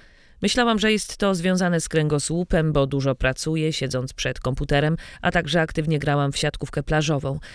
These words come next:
Dlatego sądziłam, że uszkodziłam kręgosłup. Na oddziale ratunkowym otrzymałam kilka wlewów dożylnych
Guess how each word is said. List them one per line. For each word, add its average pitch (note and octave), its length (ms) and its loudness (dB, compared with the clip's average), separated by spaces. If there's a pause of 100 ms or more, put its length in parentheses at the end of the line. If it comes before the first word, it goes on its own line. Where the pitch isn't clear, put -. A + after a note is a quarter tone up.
(120)
Dlatego G#3 320 0
sądziłam, A3+ 460 2
że G3 140 2
uszkodziłam D3+ 540 0
kręgosłup. - 680 0 (1200)
Na A3+ 220 6
oddziale G#3+ 540 2
ratunkowym F#3+ 580 0
otrzymałam E3 640 0
kilka C#3+ 360 -2
wlewów C#3+ 360 0
dożylnych D#3+ 560 0